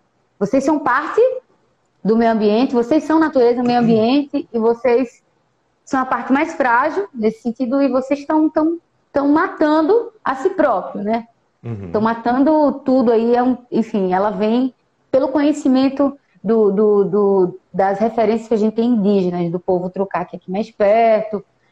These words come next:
Speaker 1: do povo Pancararu, né, de Águas Belas.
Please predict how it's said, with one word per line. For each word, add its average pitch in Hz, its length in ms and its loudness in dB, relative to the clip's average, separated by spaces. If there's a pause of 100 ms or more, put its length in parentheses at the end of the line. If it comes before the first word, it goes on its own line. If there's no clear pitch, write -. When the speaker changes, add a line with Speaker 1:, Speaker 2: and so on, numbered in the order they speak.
(340)
Speaker 1:
do 185 140 0
povo 190 360 -2 (260)
Pancararu, 208 840 0
né, 220 240 2
de 185 120 0
Águas 180 300 0
Belas. 196 720 2